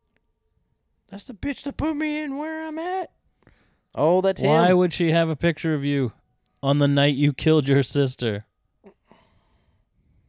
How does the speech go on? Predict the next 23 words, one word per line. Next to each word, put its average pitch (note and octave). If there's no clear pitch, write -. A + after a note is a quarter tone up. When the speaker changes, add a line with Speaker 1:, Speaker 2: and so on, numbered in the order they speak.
Speaker 1:
These D#3
are F#3
great. A2+
And D3
who's E3+
this? F3+
Oh, B2+
that's -
Speaker 2:
Whoever A#2
Speaker 1:
oh, A2
Speaker 2:
her A2+
dad A#2
Speaker 1:
now D3+
Speaker 2:
is. D#3+
Speaker 1:
he D#3+
knows C3+
what B2
she C#3
looks D#3
like. C3
Speaker 2:
Tom C3
Skerritt. C#3+
<laughs> A3